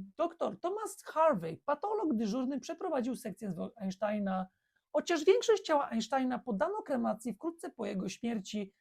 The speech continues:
a jego prochy rozrzucono w nieujawnionym miejscu, doktor Harvey bez wstępnej zgody rodziny zabrał mózg Einsteina do dalszych badań. Hans Albert, najstarszy syn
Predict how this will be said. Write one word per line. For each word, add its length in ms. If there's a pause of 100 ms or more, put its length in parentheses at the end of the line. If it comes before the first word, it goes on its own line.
(220)
a 80
jego 280
prochy 320
rozrzucono 580
w 80
nieujawnionym 960
miejscu, 500 (260)
doktor 440
Harvey 600 (320)
bez 260
wstępnej 580
zgody 380
rodziny 420
zabrał 420
mózg 260
Einsteina 640 (260)
do 140
dalszych 480
badań. 560 (260)
Hans 400
Albert, 400
najstarszy 520
syn 220